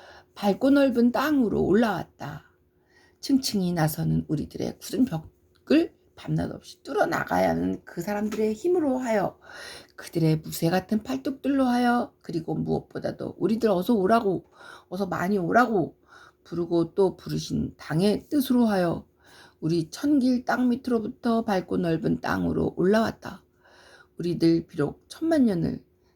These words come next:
땅속에 묻혔던 몸들이나 우리들의 가슴에도 꺼질 줄 없이 오래오래 지녀온 소원은 있었다. 울도 밝고 넓은, 우리도 밝고 넓은 세상으로 나와 나라 위에 큰 일을 하고 싶었다.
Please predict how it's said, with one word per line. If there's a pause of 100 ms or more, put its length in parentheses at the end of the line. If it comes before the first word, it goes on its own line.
땅속에
묻혔던
몸들이나
우리들의
가슴에도
꺼질 (100)
줄
없이 (440)
오래오래
지녀온
소원은
있었다. (600)
울도
밝고
넓은,
우리도
밝고
넓은
세상으로
나와 (420)
나라
위에
큰
일을
하고
싶었다.